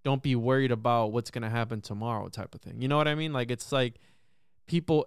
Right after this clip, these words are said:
emphasize, like, being, bro, and you know, being a Christian, we're just worried about what the fuck is gonna happen next after we're dead. We spend so much time preparing for when we're dead that we don't live now. We don't live in the present moment. We don't enjoy our lives 'cause we're trying to be,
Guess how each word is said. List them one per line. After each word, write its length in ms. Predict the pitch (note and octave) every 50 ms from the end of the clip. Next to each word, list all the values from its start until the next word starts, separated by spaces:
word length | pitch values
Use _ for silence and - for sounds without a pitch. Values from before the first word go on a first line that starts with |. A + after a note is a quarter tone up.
| - -
emphasize, 1080 | D3 D#3 E3+ - - C#3+ B2+ - - B2 A2 G#2 F#2+ E2+ F2 F2 - - - - - _ _ _ _ _ _ -
like, 220 | D3 D#3 D#3 D3
being, 240 | C#3+ G3 G3+ G#3 F3+
bro, 180 | D#3 G3 A3 G3
and 180 | E3+ E3 F3+ G3
you 60 | G3+
know, 240 | G3 G#3 A3 F#3 C3
being 240 | A#2+ C#3+ D3+ D#3+
a 60 | D3 -
Christian, 640 | - - D3+ E3 F3 - - - G3 G3 G3+ A3 - - - - _ _ _ _ - C3
we're 140 | D3+ F3
just 300 | F3 E3+ G#3 F#3 - -
worried 220 | D3+ E3 F#3 F#3 F3+
about 280 | E3+ D#3 F3 E3+ E3
what 140 | D#3+ F3 -
the 80 | - D#3+
fuck 260 | - - F3 F3 F3
is 80 | E3+ D3+
gonna 220 | E3 E3 D#3 D#3
happen 380 | D#3 E3+ E3+ - - D#3+ C#3+ C3
next 260 | D3 F#3+ F#3+ - -
after 240 | F3 D#3+ - - E3+
we're 160 | D#3+ D3+ C#3+ B2+
dead. 280 | A#2 D3+ E3+ F3 C#3+
We 120 | C3 D3 D#3
spend 360 | - - - G#3+ G3+ G3 F#3 -
so 280 | - - E3 E3 F3+
much 280 | F#3+ G3 G3+ F#3 - -
time 340 | - F3+ F3 E3 D3+ C#3 B2
preparing 440 | - C3+ - - D#3+ E3 D#3+ D#3+ D3+
for 300 | - - D#3+ D3 C#3+ C#3
when 200 | C3+ C3+ C3+ C3
we're 140 | C3 B2+ A#2+
dead 440 | A2+ A#2+ D3+ D#3 C#3+ B2 B2 B2 - - - - - -
that 120 | C3+ B2+
we 100 | C3+ D#3+
don't 260 | E3+ E3+ D3+ C3 B2+ C3+
live 220 | D#3 D#3 C3+ B2
now. 360 | A#2 B2 C3+ D#3+ F3 D3+ A#2+
We 120 | A2+ B2 C3+
don't 240 | D3+ D3 C3+ B2+
live 220 | C3+ D3+ D#3 D#3+ C#3+
in 80 | C#3+
the 100 | C3 B2
present 380 | A#2 - C#3+ C#3+ C3 C#3 B2+ F#2+
moment. 480 | A2+ B2+ C#3 E3 E3+ E3 C#3+ A#2+ - - - - - _ -
We 80 | C3 C#3
don't 180 | D3+ D3+ D3+
enjoy 280 | C#3+ C3 A#2 B2+ C#3 C#3+
our 200 | C#3+ C#3 C3 A#2+
lives 420 | A#2 B2+ C#3+ D#3 D#3 C#3+ C3+ B2
'cause 160 | - - A#2+ B2
we're 80 | B2+
trying 200 | A#2+ - D3+ C#3
to 80 | C3+ C3
be, 240 | C3 C#3 C#3 C#3